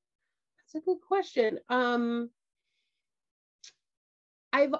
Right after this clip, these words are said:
always had the desire to be and see music.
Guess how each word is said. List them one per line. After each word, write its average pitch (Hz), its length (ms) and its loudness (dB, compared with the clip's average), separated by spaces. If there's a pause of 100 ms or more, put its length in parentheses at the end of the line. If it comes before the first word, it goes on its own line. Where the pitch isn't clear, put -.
(120)
always 330 560 4
had 269 480 -2
the 240 140 -2
desire 208 720 0
to 196 160 -2 (220)
be 202 680 -8 (420)
and 214 180 0
see 202 640 -10
music. 190 760 -2